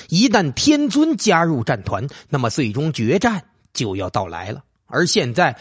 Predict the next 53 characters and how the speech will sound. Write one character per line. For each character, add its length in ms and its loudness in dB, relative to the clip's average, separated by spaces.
人 280 2
族 140 2
连 180 4
圣 280 0
族 180 0
有 140 2
几 200 -2
个 100 2
真 240 2
神 300 0
强 280 2
者 140 2
都 140 0
不 100 -2
知 140 -4
道， 160 2
怎 120 -2
么 100 -4
敢 240 -2
打 260 -8
呀？ 220 -8
这 220 4
一 140 2
场 240 -4
战 260 -2
斗， 180 -6
神 320 0
君、 280 0
圣 340 2
主 200 -4
境 220 0
强 260 -2
者 180 -4
是 140 -2
主 220 -4
力， 220 -4
界 260 2
王、 240 2
半 240 2
步 100 0
天 260 2
尊 200 0
也 140 4
有 160 0
参 320 -2
与。 120 -6
在 140 0
这 160 2
样 180 0
的 80 -2
大 180 0
战 180 -4
中， 200 -6